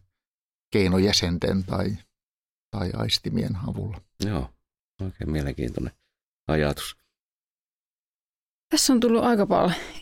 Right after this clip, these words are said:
Speaker 3: informaatiota. Mä lainaan tytärtäni, joka sanoisi viikonloppuna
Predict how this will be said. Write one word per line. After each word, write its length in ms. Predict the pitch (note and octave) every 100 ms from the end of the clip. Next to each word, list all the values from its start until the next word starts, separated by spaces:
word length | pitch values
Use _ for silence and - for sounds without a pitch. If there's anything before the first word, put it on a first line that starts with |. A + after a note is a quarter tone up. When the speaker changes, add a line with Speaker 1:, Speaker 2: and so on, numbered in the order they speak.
| - C4
Speaker 3:
informaatiota. 960 | A#3+ G#3 - F3+ F3+ F#3 F3 F#3+ F#3
Mä 160 | F#3+ G3
lainaan 380 | G3 F#3+ F#3+ - -
tytärtäni, 560 | A3+ A3 G3 - G#3 -
joka 200 | F#3 F#3+
sanoisi 380 | G3+ F#3+ - - _ _ _ _ - -
viikonloppuna 800 | G#3 G#3 G3 G3 - G3 G3+